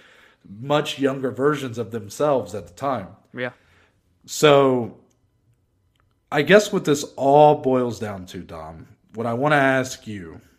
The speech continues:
Speaker 1: I don't know if I really even addressed your question. I understand
Speaker 2: You're
Speaker 1: now.
Speaker 2: good.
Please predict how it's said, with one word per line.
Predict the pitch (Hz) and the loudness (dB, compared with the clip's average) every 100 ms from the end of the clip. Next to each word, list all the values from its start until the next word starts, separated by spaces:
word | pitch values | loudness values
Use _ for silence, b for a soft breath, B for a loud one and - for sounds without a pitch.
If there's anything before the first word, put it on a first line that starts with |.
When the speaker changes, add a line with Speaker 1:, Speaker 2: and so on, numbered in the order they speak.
| _ _ _ _ _ _ _ | _ _ _ _ _ _ _
Speaker 1:
I | |
don't | 107 120 | -10 -8
know | 120 | -6
if | 113 | -6
I | 110 | -6
really | 101 107 104 | -6 -6 -8
even | 98 95 | -10 -14
addressed | 85 92 95 - | -14 -12 -12 -12
your | 82 | -18
question. | - - 82 - - | -20 -20 -20 -20 -18
I | 90 98 | -12 -8
understand | 107 101 - 110 104 101 | -8 -10 -10 -10 -6 -4
Speaker 2:
You're | 143 | -2
Speaker 1:
now. | 131 | -2
Speaker 2:
good. | 123 | -6